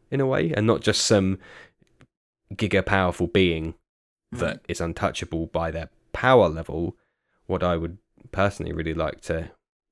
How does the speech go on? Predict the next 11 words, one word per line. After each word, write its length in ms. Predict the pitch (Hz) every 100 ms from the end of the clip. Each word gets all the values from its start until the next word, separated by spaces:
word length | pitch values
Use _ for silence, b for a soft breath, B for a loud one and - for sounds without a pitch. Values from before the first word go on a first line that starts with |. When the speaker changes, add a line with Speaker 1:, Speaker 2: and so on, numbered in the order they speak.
| -
Speaker 1:
explore 420 | - - - 82
a 20 | 82
little 120 | 82
bit 160 | 82 -
further 380 | 92 87 80
is 300 | 82 80 - - _ _ -
an 140 | 85
antagonist 500 | 80 - 85 78 78
that's 160 | - -
untouchable 640 | 78 - - - 80 80
for 440 | 78 - 82 76